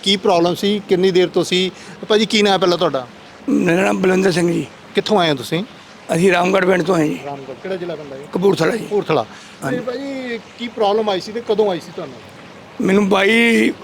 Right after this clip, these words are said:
Speaker 2: ਫਰਵਰੀ ਨੂੰ ਅਟੈਕ ਹੋਇਆ ਸੀ ਜੀ।
Speaker 1: ਅੱਛਾ।
Speaker 2: ਬੈਠੇ ਬੈਠੇ ਮੈਂ ਡਿੱਗ ਪਿਆ ਸੀ।
Speaker 1: ਅੱਛਾ।
Speaker 2: ਬੇਟੀ ਦਾ ਵਿਆਹ ਸੀ।
Speaker 1: ਕਿਹੜੇ ਸੰਨ 'ਚ ਹੋਇਆ ਸੀ?
Speaker 2: ਇਸੇ, ਇਸੇ ਜੀ।
Speaker 1: ਇਸੇ, ਇਸੇ।
Speaker 2: ਹਾਂਜੀ।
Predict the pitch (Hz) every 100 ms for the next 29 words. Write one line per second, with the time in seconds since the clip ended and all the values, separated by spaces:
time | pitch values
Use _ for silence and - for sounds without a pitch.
0 | - 180 180 202 190 190 180 185 160 139
1 | 143 135 117 - - - - 170 175 180
2 | 180 185 180 165 165 190 196 - - -
3 | - - 160 120 - 165 170 185 175 175
4 | 202 196 185 - - 208 202 175 - 143
5 | 135 - - - - - 165 196 208 180
6 | 180 143 127 - 165 131 160 151 151